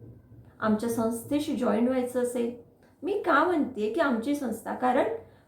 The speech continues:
मी सुद्धा त्या संस्थेचा एक भाग झालेली आहे, कारण मी सुद्धा त्या संस्थेची एक स्वयंसेवी सेविका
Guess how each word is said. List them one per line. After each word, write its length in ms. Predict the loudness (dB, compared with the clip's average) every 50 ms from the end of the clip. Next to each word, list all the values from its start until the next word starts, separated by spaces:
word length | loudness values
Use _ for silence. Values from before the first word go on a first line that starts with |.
| _ -6
मी 160 | -4 -4 -2
सुद्धा 400 | -2 -4 -6 -6 -4 -4 -4 -2
त्या 160 | -2 -2 -4
संस्थेचा 560 | -2 -2 -2 -2 -2 -4 -6 -6 -6 -4 -6
एक 300 | -4 -4 -4 -6 -4 -6
भाग 240 | -8 -6 -4 -4 -4
झालेली 480 | -4 -6 -6 -10 -10 -10 -12 -12 -14 -16
आहे, 120 | -16 -10
कारण 260 | -4 -2 -2 2 2
मी 180 | 4 4 4 4
सुद्धा 360 | 2 2 0 -2 -2 -2 -2
त्या 220 | -2 -2 -2 -4 -4
संस्थेची 560 | -4 -6 -6 -6 -6 -8 -10 -12 -10 -8 -8
एक 160 | -8 -8 -8
स्वयंसेवी 460 | -8 -6 -4 -4 -4 -4 -6 -10 -12
सेविका 500 | -10 -6 -4 -2 -2 -2 -4 -8 -12 -18